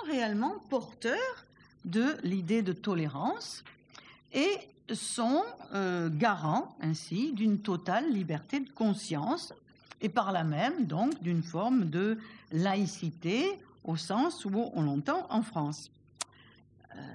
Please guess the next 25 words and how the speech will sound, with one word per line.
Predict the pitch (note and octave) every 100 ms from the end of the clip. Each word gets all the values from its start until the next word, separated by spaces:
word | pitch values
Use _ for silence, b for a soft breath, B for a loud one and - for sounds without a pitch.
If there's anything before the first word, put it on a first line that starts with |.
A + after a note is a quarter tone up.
| - - -
et | - - F3
je | G#3
vais | F#3+ G#3
donc | B3+ D4 C#4+ - -
montrer | G#3 A#3+ A#3 - D5 C5+ -
que, | D#4 E4+ C#4 A3+ B2 G2+ A2
eh | F#3
bien, | F3+ D#4+ G4
c'est | F#3+
peut-être | E3 E3+ D4 -
un | G#3
peu | F3+
plus | D#3+ C4
compliqué | G#3+ F3+ E3 D#3 A3+
que | D3
ça. | - D3+ - - -
Voilà, | D3+ C#3 -
c'est | -
un | -
petit | - -
peu | F3+
plus | E3 E3+
compliqué | - - - -
que | -
ça. | - C#4+